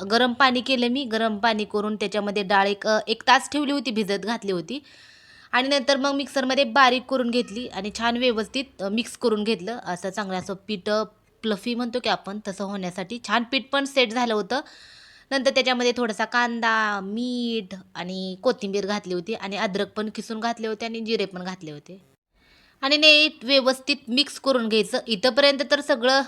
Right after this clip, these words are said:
व्यवस्थितच होतं. अद्रक पण किसून घेतलं.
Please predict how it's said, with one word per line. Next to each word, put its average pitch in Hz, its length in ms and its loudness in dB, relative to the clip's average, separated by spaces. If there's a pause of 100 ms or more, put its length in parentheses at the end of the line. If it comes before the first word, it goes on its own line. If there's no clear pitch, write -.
व्यवस्थितच 240 640 2
होतं. 233 280 2 (560)
अद्रक 226 300 2
पण 240 260 -2
किसून 220 260 -8
घेतलं. 226 320 -6